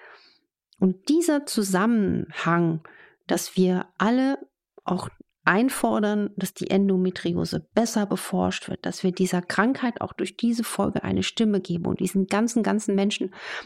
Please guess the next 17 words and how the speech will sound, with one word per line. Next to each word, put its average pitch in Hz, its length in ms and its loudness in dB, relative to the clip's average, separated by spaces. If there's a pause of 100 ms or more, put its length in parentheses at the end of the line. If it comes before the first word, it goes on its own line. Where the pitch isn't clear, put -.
und - 80 4
das 214 120 2
verspreche 240 580 0
ich - 160 -4
euch 185 240 0
auch 190 140 -2
durch 226 260 2
das 220 200 2
Mikrofon, 208 720 2 (960)
ich - 160 -10
werde 208 460 2 (500)
im 185 160 4
Rahmen 190 320 2
meiner 202 320 2
Möglichkeiten - 680 -4
dafür 185 300 -4
kämpfen, 185 480 -2